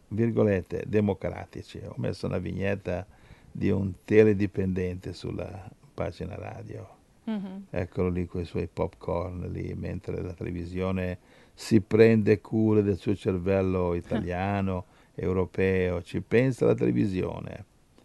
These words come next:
Speaker 1: Lui crede, crede di manovrare la televisione, ma la televisione che manovra lui, non dico la scatola di plastica, dico quelli lì che parlano.
Speaker 2: Sì.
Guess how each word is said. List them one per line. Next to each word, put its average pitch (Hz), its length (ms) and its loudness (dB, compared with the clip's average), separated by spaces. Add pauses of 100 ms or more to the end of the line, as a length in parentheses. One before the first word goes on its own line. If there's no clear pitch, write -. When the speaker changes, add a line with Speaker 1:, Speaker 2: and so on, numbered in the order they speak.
(1000)
Speaker 1:
Lui 165 180 2
crede, 110 380 2
crede 117 400 6
di 110 140 6
manovrare 107 420 4
la 101 60 0
televisione, 107 480 4
ma 123 100 6
la 107 140 8
televisione 107 480 6
che 101 100 -2
manovra 101 380 0
lui, 98 340 0
non 101 180 2
dico 120 280 6
la 101 120 4
scatola 95 460 -2
di 87 120 -4
plastica, 85 520 -8
dico 90 320 -2
quelli 87 400 -2
lì 87 140 -4
che - 120 -8
parlano. 95 760 -12
Speaker 2:
Sì. 196 280 -12